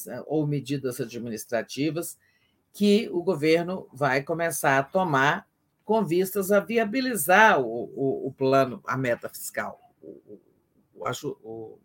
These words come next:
marco fiscal. E aí começa com pequenas coisas, né? O Brasil é um país complicado, porque quando você fala em tapar a sangria,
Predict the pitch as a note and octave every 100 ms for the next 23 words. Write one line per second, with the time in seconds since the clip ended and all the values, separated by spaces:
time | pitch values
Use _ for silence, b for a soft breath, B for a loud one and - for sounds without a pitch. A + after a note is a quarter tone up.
0 | _ _ _ _ B2+ C#3 - - A2+ G#2
1 | - - - _ b b _ _ _ _
2 | _ _ _ _ _ _ _ _ _ _
3 | _ _ _ _ - A#3+ A#3+ A#3 C#4 C4
4 | B3+ B3+ - B3 A3+ A#3 A#3+ G3 A3+ A#3
5 | A3+ - F3 E3 C#3 - - - - _
6 | _ _ B2 C#3 _ _ _ _ _ _
7 | _ _ - B3 G#3+ A#3 D3+ C3+ D3+ A3
8 | G3+ - - F3+ G3 F3+ G#3 - - G3+
9 | G#3+ - C#3+ A#2 G2+ - - - D#3 -
10 | A#3+ A3+ G3 - B2+ A#2+ A#2+ - D3 C3+
11 | - A2+ G#2+ - D#3 D#3 D#3 A3+ F#3+ G2